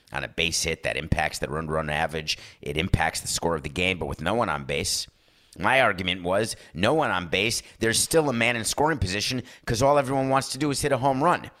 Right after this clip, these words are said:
So it used to be you have to add a man on second to be, have a man in scoring position. And then a man on first, you're not in scoring position because most people are not hitting gap-to-gap extra base hits.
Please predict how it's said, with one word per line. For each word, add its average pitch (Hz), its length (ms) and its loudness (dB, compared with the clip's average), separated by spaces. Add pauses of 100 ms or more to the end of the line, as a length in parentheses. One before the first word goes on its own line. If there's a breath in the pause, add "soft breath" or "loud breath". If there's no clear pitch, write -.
(360 soft breath)
So 127 280 2
it 123 80 -2
used 185 300 0
to 123 80 -4
be 135 80 0
you 135 60 2
have 131 160 0
to 135 60 2
add 127 140 4
a - 20 0
man 135 220 2
on 143 140 0
second 175 400 0 (260 loud breath)
to 127 80 -2
be, 110 180 2
have 98 200 4
a 101 40 -2
man 92 200 2
in 85 80 -2
scoring 82 280 0
position. 73 440 -6 (540 soft breath)
And 123 120 4
then 170 160 4
a - 20 2
man 143 220 2
on 120 100 2
first, 185 440 2
you're 113 100 -2
not 175 180 2
in 180 60 -6
scoring 127 260 0
position 123 320 0
because 110 220 -2
most 127 240 0
people 107 260 -2
are 101 60 0
not 101 220 2
hitting 95 220 -2
gap-to-gap 82 680 0 (240 loud breath)
extra 98 280 0
base 80 260 -2
hits. 151 260 2